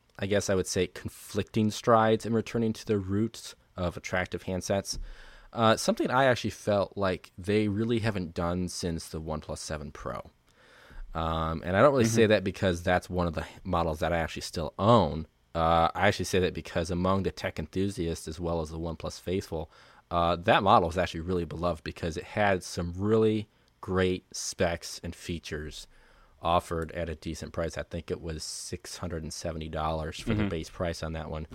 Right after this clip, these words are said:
Speaker 1: So
Speaker 2: Well, I know how much you've, you've loved that. That's, like, one of your, if we were going, like, top phones of our entire life, I think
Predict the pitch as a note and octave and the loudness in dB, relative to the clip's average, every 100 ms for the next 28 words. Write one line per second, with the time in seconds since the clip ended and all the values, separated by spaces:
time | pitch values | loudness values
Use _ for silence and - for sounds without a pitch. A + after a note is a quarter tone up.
0 | - - - - - - - G2+ F#2 F#2 | -16 -16 -18 -20 -20 -4 8 10 10 8
1 | D3 D3 B2+ D#3 D#3 C#3 B2+ B2 - A#2+ | 8 8 8 6 8 8 8 4 2 0
2 | A#2 G#2+ - - B2+ A#2+ G2+ G2+ G#2 F#2+ | -2 -4 -14 -8 0 0 4 6 6 4
3 | G2+ A2 G#2 - G#2 G#2 G#2 G2+ G2+ G2 | -2 -2 -2 -2 -2 -2 -4 -2 -2 0
4 | F#2+ F#2 _ _ _ _ _ _ - A#2 | 0 -4 _ _ _ _ _ _ 2 2
5 | A2+ C3+ B2 A#2 A#2+ A2+ G#2+ G2+ - B2+ | 6 6 6 4 4 6 4 0 4 6
6 | A2+ - - A#2+ A2 G#2 F#2+ A2 F#2+ G2+ | 6 4 0 2 4 2 -2 -4 -2 0
7 | G2+ G2 E2+ - A2 A2+ G2+ G2 G2 F#2 | 2 0 -2 -6 -6 2 2 4 -2 -4
8 | G#2+ - G2 - | -8 -8 -8 -8